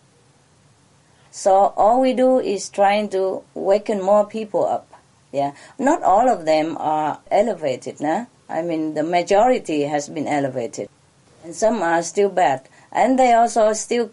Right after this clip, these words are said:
c-, can influence, uh, on this world, other people. But because we are doing this, and the people already elevated, they, they are awakened quicker than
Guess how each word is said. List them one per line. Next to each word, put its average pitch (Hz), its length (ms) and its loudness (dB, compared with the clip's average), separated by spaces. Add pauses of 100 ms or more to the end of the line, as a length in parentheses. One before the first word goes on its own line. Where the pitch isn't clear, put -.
(120)
c-, 214 180 -2
can 214 260 0
influence, 202 800 -2 (600)
uh, 110 400 -4
on 180 200 -2
this 175 200 -4
world, 151 460 0 (580)
other 180 280 0
people. 131 480 -8 (360)
But 254 280 0
because 240 360 0
we 233 180 -2
are 226 60 2
doing 240 380 2
this, 156 320 -4
and 190 240 -4
the 190 80 0
people 233 420 -2
already 190 600 2
elevated, 208 720 0 (280)
they, 226 400 2
they 226 140 0
are 233 180 4
awakened 233 520 0
quicker 294 360 -2
than 139 380 -2